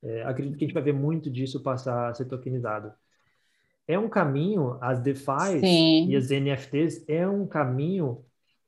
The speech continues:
Speaker 1: né, que não começou agora, mas é recente, mas que vai revolucionar, porque a questão de finanças descentralizadas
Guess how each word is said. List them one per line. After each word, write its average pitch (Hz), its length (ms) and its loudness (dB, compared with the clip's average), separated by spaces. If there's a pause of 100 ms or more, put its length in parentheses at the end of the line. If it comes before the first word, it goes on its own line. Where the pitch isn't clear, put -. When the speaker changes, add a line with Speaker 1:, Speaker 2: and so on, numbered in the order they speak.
(160)
Speaker 1:
né, 143 220 -4
que - 120 -8
não 160 100 0
começou 156 340 0
agora, 139 300 4
mas 131 200 0
é 135 40 0
recente, 135 680 -2 (680)
mas 151 180 0
que 175 60 -4
vai 196 120 2
revolucionar, 190 960 0
porque 147 260 -2
a 170 80 -2
questão 175 360 -4
de 196 100 -6
finanças 165 480 -2
descentralizadas 151 1300 -2